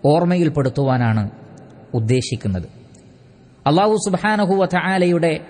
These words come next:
പൊതുവായ ശിക്ഷകൾ വരുന്നത് പല കാരണങ്ങൾ കൊണ്ടാണ് എന്ന് ഖുർആനിൽ നമുക്ക് കാണാൻ സാധിക്കും. അതിൽ വളരെ പ്രധാനപ്പെട്ട ഒന്നാണ് മറ്റുള്ളവരെ നശിപ്പിക്കുവാൻ,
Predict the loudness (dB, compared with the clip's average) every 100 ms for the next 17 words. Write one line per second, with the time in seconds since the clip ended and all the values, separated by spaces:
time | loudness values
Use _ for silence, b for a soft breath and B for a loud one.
0 | -20 -20 -20 -20 -20 -20 -20 -2 0 2
1 | 2 2 2 0 -4 -2 -2 0 0 0
2 | 0 -2 -4 -8 -18 -20 -20 -20 -20 -20
3 | -6 -2 0 0 0 0 0 -2 -2 -2
4 | -2 0 0 -2 -4 -6 -2 -2 -2 -4
5 | -2 -2 -2 -4 -4 -4 -2 -2 -2 0
6 | -2 -2 -4 -4 -8 -16 -20 -20 -20 -20
7 | -20 -20 -20 -20 -6 -2 0 2 2 0
8 | -2 0 0 0 -2 -2 -2 0 0 0
9 | -2 -6 -14 -20 -20 -20 -20 -20 -20 -20
10 | -4 -2 -2 0 2 2 2 0 -2 -2
11 | -4 -4 -2 0 0